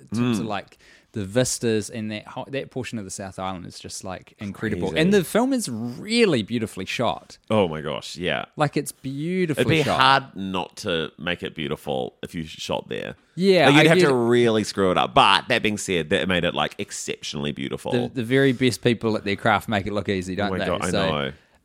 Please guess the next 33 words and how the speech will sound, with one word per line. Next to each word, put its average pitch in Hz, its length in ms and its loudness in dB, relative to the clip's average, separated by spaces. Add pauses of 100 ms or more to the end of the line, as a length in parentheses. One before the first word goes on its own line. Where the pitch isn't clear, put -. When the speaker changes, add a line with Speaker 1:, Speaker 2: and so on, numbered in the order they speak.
(140)
Speaker 1:
But 165 220 2 (260)
did 160 140 -2
you 185 120 0
bond 143 280 0
with 139 220 -2
any 127 520 0
fellow 117 240 2
actors 113 440 -4
who, 107 360 2 (100)
um, 101 440 -2
were 120 80 0
in 110 60 2
a 107 60 -2
similar 107 260 -4
position 98 400 -6
to 92 80 -12
you, 101 180 -2
where 143 120 -6
they 92 100 -6
hadn't 95 360 -8
done 92 440 -8
nudity 92 380 -8
on 92 160 -10
film 98 240 -12
Speaker 2:
I - 40 -20
think 208 120 -12
Speaker 1:
before? 95 280 -6
Speaker 2:
most 98 300 -6
of 92 140 -4
them. - 60 -18
So 113 140 -6
we 113 120 0
did, 123 280 -4